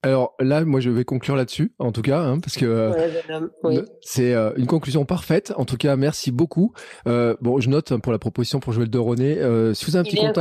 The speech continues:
Speaker 2: incroyable,
Speaker 1: je suis
Speaker 2: oui.
Speaker 1: preneur. <laughs>
Speaker 2: Ah bah, euh, il est, il est sur, euh, sur LinkedIn, hein. <laughs>
Speaker 1: Bon, ben, je vais aller taper à la porte, en tout cas, en, en,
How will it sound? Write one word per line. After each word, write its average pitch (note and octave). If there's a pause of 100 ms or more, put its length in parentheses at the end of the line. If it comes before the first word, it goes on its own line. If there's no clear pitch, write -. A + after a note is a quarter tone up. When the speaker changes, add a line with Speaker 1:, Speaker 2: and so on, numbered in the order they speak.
Speaker 2:
incroyable, G#3+
Speaker 1:
je -
suis -
Speaker 2:
oui. F#3
Speaker 1:
preneur. C3 (300)
<laughs> D3 (1000)
Speaker 2:
Ah A2
bah, F#3+
euh, G3
il F#3
est, G3
il F#3+
est G#3+
sur, G3+
euh, F#3 (340)
sur -
LinkedIn, G3
hein. F#3 (100)
<laughs> E4
Speaker 1:
Bon, F3
ben, E3+
je C#3+
vais D#3
aller D3+
taper F#3
à F3+
la E3
porte, E3+ (240)
en C#3+
tout D#3+
cas, E3
en, D#3+
en, C3+